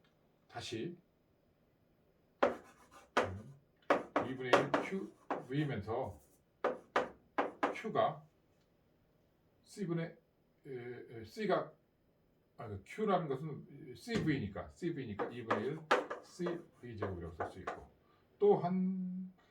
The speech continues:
V라는 것은 C분의 V니까 C분의, C분의 V 제곱, 이분의 일 C분의 V 제곱이라고 쓸 수 있다. 이렇게 쓸 수가 있다. 이건 일반적으로, 일반적으로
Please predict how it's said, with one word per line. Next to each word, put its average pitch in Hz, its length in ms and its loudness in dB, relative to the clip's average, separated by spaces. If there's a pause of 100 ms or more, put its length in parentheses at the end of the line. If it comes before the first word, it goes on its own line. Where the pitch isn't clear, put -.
(420)
V라는 156 420 8
것은 160 480 -4
C분의 180 380 0
V니까 92 540 -4 (220)
C분의, - 320 -18 (1000)
C분의 131 260 -8
V 98 120 -4
제곱, 73 220 -10 (560)
이분의 85 300 -6 (240)
일 135 240 -4 (600)
C분의 101 400 -8
V - 360 -2
제곱이라고 - 420 -6
쓸 - 120 -16
수 - 120 10
있다. - 300 0 (720)
이렇게 143 480 0 (260)
쓸 - 80 -18
수가 - 200 -6
있다. - 120 -8
이건 165 260 8
일반적으로, - 580 6 (960)
일반적으로 143 760 2